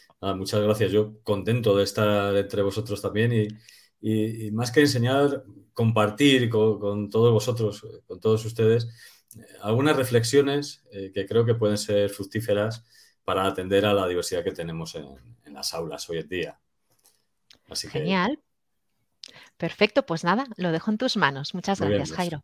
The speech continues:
Speaker 1: pues como decía, primero agradeceros, agradecerles a todos ustedes su interés y su participación en esta sesión y agradecer a Oxford también que me hayan invitado a compartir este tiempo y este espacio con todos ustedes.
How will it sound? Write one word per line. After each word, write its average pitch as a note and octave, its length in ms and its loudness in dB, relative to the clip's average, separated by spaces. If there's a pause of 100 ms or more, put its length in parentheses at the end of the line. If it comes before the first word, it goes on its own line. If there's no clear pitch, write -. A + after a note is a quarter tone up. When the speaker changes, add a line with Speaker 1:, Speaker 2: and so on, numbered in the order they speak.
(120)
Speaker 1:
pues - 160 -8
como E2+ 180 -6
decía, F#2+ 440 4 (280)
primero G#2 320 6
agradeceros, G#2 840 2 (340)
agradecerles F2 600 -6
a G2+ 80 -4
todos F#2+ 180 0
ustedes G2+ 340 -2
su G2+ 100 -4
interés A2 560 2 (480)
y A#2+ 280 2
su A#2 140 -2
participación G#2 680 0
en G2 120 -4
esta G2 220 -4
sesión A#2 500 0 (320)
y A2 340 4
agradecer G2 480 0
a F#2+ 80 2
Oxford G2+ 340 -2
también F#2 280 -6
que F#2+ 80 -4
me E2+ 120 -6
hayan F2 180 -4
invitado E2 580 -2
a D#2+ 100 -6
compartir E2 460 -8
este - 200 -8
tiempo F2 380 -4
y E2+ 40 -4
este E2 200 -10
espacio F2 640 -4
con D2 320 -18
todos D#2 300 -8
ustedes. D2+ 560 -6